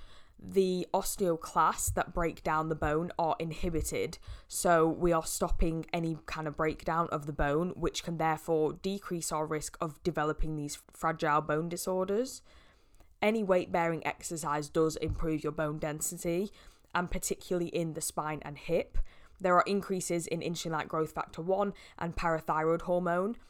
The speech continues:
both of which regulate the bone metabolism and determine the calcium levels within the body. And estrogen, like I said before, can also contribute to bone health. I did mention parathyroid hormone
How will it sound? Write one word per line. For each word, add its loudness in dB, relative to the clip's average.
both 4
of -2
which 0
regulate 0
the -2
bone 2
metabolism -2
and -4
determine -4
the -6
calcium -4
levels -2
within -2
the -6
body. -4
And 0
estrogen, -4
like -2
I -2
said -6
before, -2
can -8
also -4
contribute -6
to -8
bone -2
health. -6
I 0
did 6
mention -2
parathyroid 4
hormone 0